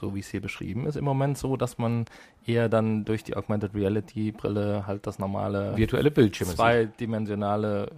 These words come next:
Speaker 1: Fernsehbild auf dem virtuellen Bildschirm sieht.
Speaker 2: Ja, heißt, ich kann
Speaker 1: Und
Speaker 2: dann um
Speaker 1: hier
Speaker 2: den
Speaker 1: hätte man
Speaker 2: Skispringer
Speaker 1: dann,
Speaker 2: drum rumfliegen, oder
Speaker 1: hier
Speaker 2: was?
Speaker 1: kannst du dann,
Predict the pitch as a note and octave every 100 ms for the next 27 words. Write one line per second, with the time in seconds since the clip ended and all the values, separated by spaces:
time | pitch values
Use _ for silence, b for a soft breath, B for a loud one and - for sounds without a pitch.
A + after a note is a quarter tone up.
0 | - G#2+ C3 B2 B2 C3+ B2 - G#2 G#2
1 | - A2 F#2+ G2 G2+ B2+ B2+ D3+ G3 F#2+
2 | F#2 G#2 - G2 - A2 A#2 A2+ A#2+ B2
3 | C#3+ D#3+ D#3 B2+ A#2+ D#3+ F3 F3+ A#3 A2+
4 | F2+ F2 F2+ G#2+ F#2+ C#3+ - D#3+ D#3 D#3
5 | D#3 D3+